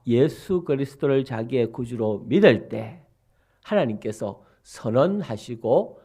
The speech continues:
선포하시고 법적인 관계에서 우리에게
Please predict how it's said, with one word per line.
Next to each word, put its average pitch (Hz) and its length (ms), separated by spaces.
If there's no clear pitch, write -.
선포하시고 123 1400
법적인 160 720
관계에서 147 1040
우리에게 139 720